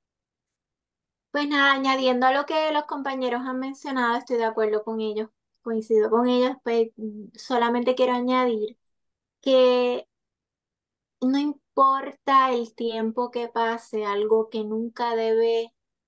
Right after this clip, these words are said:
ac-, eh, cambiar y se debe alimentar bien en la parte espiritual.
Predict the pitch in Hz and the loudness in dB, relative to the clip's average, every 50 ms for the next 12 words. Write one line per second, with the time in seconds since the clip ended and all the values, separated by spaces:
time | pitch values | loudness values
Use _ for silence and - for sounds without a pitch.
0 | _ _ - 214 214 202 - - - - 214 208 202 202 202 196 196 196 196 214 | _ _ -6 -4 -4 -4 -6 -14 -16 -10 -10 -8 -8 -8 -10 -10 -10 -12 -14 -16
1 | _ _ _ _ - 226 214 208 214 208 220 220 220 220 220 220 226 226 247 - | _ _ _ _ -2 -2 -2 -2 0 2 4 6 6 6 6 4 4 2 -2 -8
2 | _ _ _ _ _ _ _ _ _ _ _ _ _ - 262 240 233 - - 247 | _ _ _ _ _ _ _ _ _ _ _ _ _ -8 -8 -8 -6 -2 0 2
3 | 226 220 226 226 214 233 240 240 240 - - 233 233 226 220 220 214 214 214 208 | 4 4 4 4 4 2 2 0 0 0 0 0 0 0 0 -2 -4 -4 -6 -8
4 | 214 - - 214 220 220 220 240 240 240 240 233 226 214 208 214 - 214 214 220 | -10 -8 -4 -2 -2 -2 -2 -4 -6 -6 -6 -4 -4 -4 -4 -4 -4 -4 -4 -4
5 | 220 220 - 226 220 - - - 220 214 _ - - - - - - 381 - - | -4 -6 -4 -4 -4 -4 -6 -12 -18 -20 _ -2 -2 -2 0 -2 -4 -8 -8 -8
6 | - - 185 196 196 190 196 | -8 -8 -8 -10 -12 -14 -20